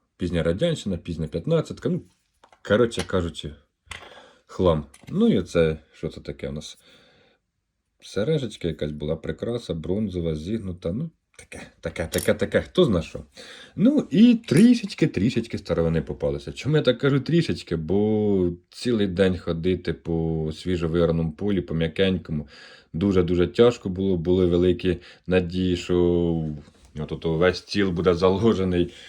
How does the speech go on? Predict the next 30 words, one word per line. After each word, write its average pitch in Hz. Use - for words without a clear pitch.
знахідками. 180
Але 277
нічого, 226
друзі, 165
і 151
так, 117
подивіться, 90
дві 117
фібулки 87
попалися. 151
Штука -
одна 92
така 87
масивна, 92
велика, 90
там... 78
Нема 80
ніякої 71
такої 78
малюночка. 80
Може 110
і -
був, 107
але 80
з 78
часом, 82
бачите, 82
воно 73
трошечки -
вже 73